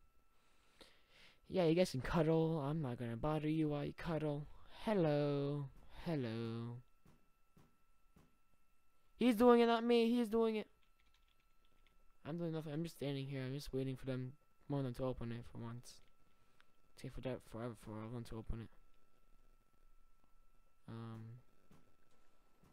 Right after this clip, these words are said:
Yeah. Why are you shooting them? No! You should have just, like, I don't know, handcuffed them. You're the cop. You don't shoot. You don't shoot. I'm telling you, you don't shoot.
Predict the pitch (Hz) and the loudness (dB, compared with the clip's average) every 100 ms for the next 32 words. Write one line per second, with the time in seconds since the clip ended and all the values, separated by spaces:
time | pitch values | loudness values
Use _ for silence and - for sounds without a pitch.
0 | - - - _ - - 160 156 123 120 | -20 -20 -20 _ -20 -12 -6 -4 -4 -8
1 | - - - - - - - - - - | -16 -18 -20 -20 -20 -20 -20 -20 -20 -20
2 | - - - - - - - 208 262 - | -20 -20 -20 -20 -20 -12 -2 2 2 4
3 | 302 302 285 277 254 240 285 277 262 247 | 4 6 8 6 6 4 6 6 8 6
4 | 233 226 196 - - - - - - - | 6 4 2 -4 -16 -20 -20 -20 -20 -14
5 | 196 - 233 220 240 233 233 214 - - | -10 -4 -2 0 0 2 0 0 -4 -20
6 | - - - - _ _ - - 165 151 | -20 -20 -20 -20 _ _ -12 0 4 4
7 | 143 147 165 247 240 214 170 165 165 147 | 4 2 4 6 8 6 4 0 0 0
8 | 117 127 - - - - - 175 208 196 | -4 -10 -16 -20 -20 -18 -2 0 2 2
9 | 233 220 202 185 151 185 135 - - 226 | 4 4 4 2 -2 -4 -4 -4 10 12
10 | 220 196 - - - - - - - - | 12 10 4 -6 -8 -8 -10 -10 -10 -12
11 | - - - 202 - - - - - 226 | -12 -10 -4 -2 -4 -8 -8 -4 6 12
12 | 262 233 185 - - - 143 147 - 202 | 12 12 6 2 -8 -16 -12 -12 -6 -4
13 | 190 160 180 - - - 220 233 160 | -2 -2 -4 -6 -8 -6 2 4 4